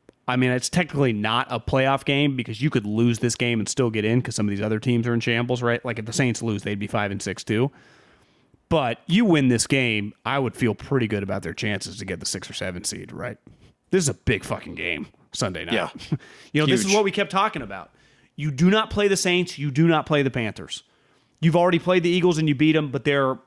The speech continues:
Speaker 1: you know, they haven't had their bye week, but they're still, what, five and six?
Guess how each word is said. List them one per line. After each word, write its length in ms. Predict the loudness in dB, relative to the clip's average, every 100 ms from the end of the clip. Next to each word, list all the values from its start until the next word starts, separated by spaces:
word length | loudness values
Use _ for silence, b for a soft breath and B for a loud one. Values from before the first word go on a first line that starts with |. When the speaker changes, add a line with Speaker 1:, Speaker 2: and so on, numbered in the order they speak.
| _ -6
Speaker 1:
you 140 | -4
know, 160 | -2 -2
they 140 | -2
haven't 140 | -2 -2
had 80 |
their 80 | -6
bye 240 | -4 -4 -2
week, 240 | -6 -8
but 100 | -8
they're 140 | -8
still, 320 | -6 -6 -8 -8
what, 200 | -10 -6
five 240 | -4 -2
and 100 | -2
six? 320 | -4 -4 -6